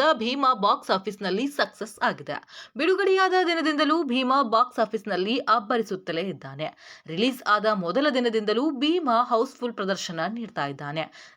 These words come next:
ದಿನದಿಂದ ದಿನಕ್ಕೆ ಭೀಮನ ಕ್ರೇಜ್ ಜೋರಾಗ್ತಾ ಇದೆ. ಆಗಸ್ಟ್ ಹದಿನೈದರಿಂದ back to back ರಜೆ ಇದ್ದುದರಿಂದ ಭೀಮಾ ಸಿನಿಮಾಗಳ ಗಳಿಕೆಯಲ್ಲಿ ಏರಿಕೆಯನ್ನ ನಿರೀಕ್ಷೆ ಮಾಡಲಾಗಿತ್ತು.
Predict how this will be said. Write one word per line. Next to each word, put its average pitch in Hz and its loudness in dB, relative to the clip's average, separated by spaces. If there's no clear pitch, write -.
ದಿನದಿಂದ 214 -2
ದಿನಕ್ಕೆ 302 2
ಭೀಮನ 294 2
ಕ್ರೇಜ್ 240 -2
ಜೋರಾಗ್ತಾ 247 0
ಇದೆ. - -10
ಆಗಸ್ಟ್ 349 0
ಹದಿನೈದರಿಂದ 339 2
back 269 2
to 226 0
back 226 0
ರಜೆ 190 0
ಇದ್ದುದರಿಂದ 180 -4
ಭೀಮಾ 254 0
ಸಿನಿಮಾಗಳ 226 -4
ಗಳಿಕೆಯಲ್ಲಿ 170 -4
ಏರಿಕೆಯನ್ನ 214 -4
ನಿರೀಕ್ಷೆ 233 -8
ಮಾಡಲಾಗಿತ್ತು. 202 -2